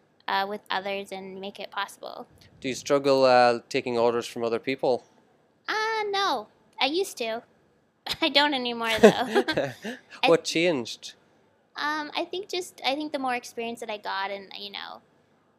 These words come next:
Speaker 1: I think, I think I became a leader when I was very young.
Speaker 2: Mm-hmm.
Speaker 1: And I think, you know, experience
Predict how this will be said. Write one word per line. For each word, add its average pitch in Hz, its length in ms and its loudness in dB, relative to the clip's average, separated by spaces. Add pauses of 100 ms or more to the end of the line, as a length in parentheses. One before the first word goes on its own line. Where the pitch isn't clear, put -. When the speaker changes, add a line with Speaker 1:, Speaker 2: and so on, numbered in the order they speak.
Speaker 1:
I 233 80 -2
think, 233 380 -10 (1600)
I 247 120 -2
think 233 200 -8
I 226 60 -8
became 220 380 -8 (200)
a 202 200 -8
leader 208 260 -8
when 196 100 -8
I 190 60 -8
was 196 100 -16
very 190 180 -10
young. 180 380 -12 (200)
Speaker 2:
Mm-hmm. 123 260 -6 (520)
Speaker 1:
And 113 200 -10
I 190 80 -10 (120)
think, 190 340 -18
you 202 80 -16
know, 180 120 -14
experience 196 840 -14